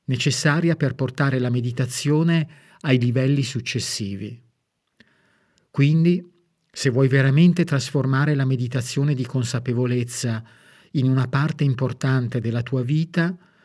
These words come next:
per prima cosa impara l'attenzione focalizzata. Il suggerimento numero due è:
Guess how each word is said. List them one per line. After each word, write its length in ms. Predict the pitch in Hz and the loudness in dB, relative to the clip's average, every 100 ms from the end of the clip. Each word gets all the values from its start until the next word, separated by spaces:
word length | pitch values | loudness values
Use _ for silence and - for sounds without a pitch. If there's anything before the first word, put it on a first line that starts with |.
| _ _ - | _ _ 0
per 180 | 139 139 | 2 2
prima 320 | 156 175 160 | 4 4 4
cosa 360 | 160 175 180 | 2 2 4
impara 480 | 180 120 143 143 160 | 4 2 0 0 0
l'attenzione 720 | 156 123 123 131 117 131 123 131 | 0 -2 0 0 0 0 0 0
focalizzata. 1080 | 135 120 120 113 92 104 98 98 110 104 _ _ _ _ _ _ _ _ _ _ _ _ _ _ _ _ _ _ _ _ _ | -2 -2 -2 -2 -4 -6 -6 -10 -14 -16 _ _ _ _ _ _ _ _ _ _ _ _ _ _ _ _ _ _ _ _ _
Il 120 | - 135 | 0 0
suggerimento 760 | - 156 165 175 180 196 175 | 2 4 6 6 6 4 4
numero 400 | 147 151 156 160 | 2 4 4 2
due 360 | 156 180 214 190 | 2 2 4 2
è: 360 | 135 131 127 | 2 0 -4